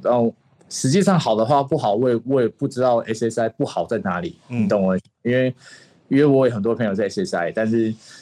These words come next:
Speaker 1: 因为我毕竟我自己也没有深入了解S S I系统到底内容是什么，
Speaker 2: 嗯。
Speaker 1: 所以他可能，我只能说，可能例如说，可能像 Open Water 的技巧，上课来讲的话，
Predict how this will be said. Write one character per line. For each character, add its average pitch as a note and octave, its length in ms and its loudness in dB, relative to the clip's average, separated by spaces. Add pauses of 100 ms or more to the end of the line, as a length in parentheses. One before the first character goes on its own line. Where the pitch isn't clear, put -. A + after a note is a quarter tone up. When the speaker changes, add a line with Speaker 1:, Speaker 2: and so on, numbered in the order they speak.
(160)
Speaker 1:
因 D3 80 0
为 D#3 80 4
我 C#3+ 140 4
毕 C#3+ 160 0
竟 C3+ 160 0
我 G#2+ 100 2
自 C#3 140 0
己 A2 120 0
也 G2+ 100 2
没 G2+ 140 4
有 A2+ 120 4
深 A2 160 0
入 A2 80 2
了 G2+ 140 4
解 G2 180 0
S G#2 160 0
S G2 100 0
I G2 60 2
系 G#2+ 120 -4
统 F#2 120 -6
到 G#2 160 0
底 F#2+ 60 -6
内 G#2+ 100 -4
容 F#2+ 140 -4
是 F#2+ 100 -12
什 - 160 -10
么， - 60 -18 (320)
Speaker 2:
嗯。 A2 160 -12
Speaker 1:
所 F#2+ 220 0
以 F#2 280 0
他 G3 200 0
可 F#3 120 2
能， A2+ 160 4
我 D3 100 6
只 C#3 140 0
能 A#2 120 4
说， C3 260 2
可 A#2 100 -2
能 G#2 80 2
例 C3 60 2
如 B2 80 2
说， A#2+ 340 2
可 A#2 160 -2
能 G2+ 160 0
像 B2+ 180 -2
Open B2+ 240 0
Water B2 120 4
的 A2 100 0
技 B2 140 -2
巧， G2 320 -4
上 B2 280 -4
课 C3 160 2
来 G2+ 140 0
讲 F#2+ 200 -4
的 F#2+ 60 -6
话， G#2 220 -2